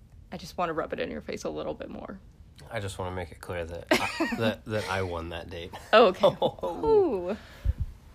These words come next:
Speaker 2: Um, but yeah, we, uh, we got ice cream,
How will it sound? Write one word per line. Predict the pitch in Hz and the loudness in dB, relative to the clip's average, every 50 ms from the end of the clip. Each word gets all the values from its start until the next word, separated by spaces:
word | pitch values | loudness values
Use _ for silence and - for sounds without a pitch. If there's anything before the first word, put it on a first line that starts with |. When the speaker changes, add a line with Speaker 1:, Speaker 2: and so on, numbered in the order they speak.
| - - | -8 -4
Speaker 2:
Um, | 117 110 104 101 95 92 92 92 82 - - - - - - | -2 -2 0 0 -2 -4 -4 -8 -10 -12 -18 -20 -20 -16 -6
but | - 135 170 | 0 4 4
yeah, | 202 202 202 | 6 6 4
we, | 165 156 175 180 160 | 4 2 2 4 2
uh, | 147 135 131 120 | 2 2 2 0
we | 131 131 123 | 0 0 0
got | 127 120 | 0 0
ice | 117 117 117 - | 0 -2 -4 -4
cream, | - 131 127 123 123 123 113 | -6 -6 -4 -4 -4 -6 -6